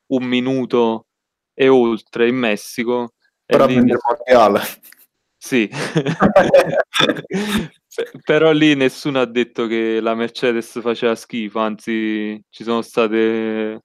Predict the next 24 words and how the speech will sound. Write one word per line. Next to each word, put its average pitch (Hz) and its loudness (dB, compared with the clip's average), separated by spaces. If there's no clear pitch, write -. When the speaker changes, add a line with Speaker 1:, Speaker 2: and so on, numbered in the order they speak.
Speaker 1:
ulteriori 117 0
polemiche 113 0
sui 113 -8
cerchi 113 -4
e 107 -2
vabbè. 104 -6
Quindi 113 0
una 135 -2
gara 147 2
no, 127 0
può 123 -2
capitare 113 -2
a 110 -4
tutti, 107 -10
e 110 -4
aspettiamo 127 0
e, 113 -2
e - -10
speriamo 120 -2
di 117 0
rivedere 110 -2
una 120 -2
rossa 117 -2
luccicante, 117 0